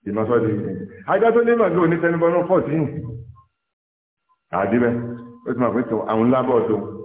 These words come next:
Ẹ̀kọ́ máa ń jẹ́ kí n orí náà ní. Ó jẹ́ kó máa máa ń tọ́ yẹ,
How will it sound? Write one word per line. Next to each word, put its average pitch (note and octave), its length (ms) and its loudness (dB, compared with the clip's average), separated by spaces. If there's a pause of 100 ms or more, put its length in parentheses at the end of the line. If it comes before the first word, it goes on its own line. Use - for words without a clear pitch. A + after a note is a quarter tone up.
(1000)
Ẹ̀kọ́ D3 320 2
máa G#3 180 2
ń G#3 40 0
jẹ́ G#3 120 4
kí G#3 100 4
n F#3+ 80 2
orí F3+ 220 4
náà F3+ 140 4
ní. F#3 120 0 (1400)
Ó D3+ 100 2
jẹ́ G3+ 180 2
kó G3 120 2
máa G3 180 4
máa F#3+ 160 2
ń F#3 60 -2
tọ́ G3 140 4
yẹ, F#3+ 200 4